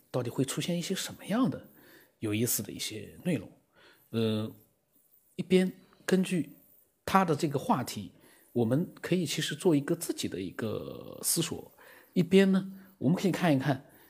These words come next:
其他的人包罗万象的那些回答里面有没有能够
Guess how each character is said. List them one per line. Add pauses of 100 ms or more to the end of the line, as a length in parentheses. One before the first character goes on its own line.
(180)
其
他
的
人 (400)
包
罗
万
象
的
那
些
回
答
里
面 (680)
有
没
有
能
够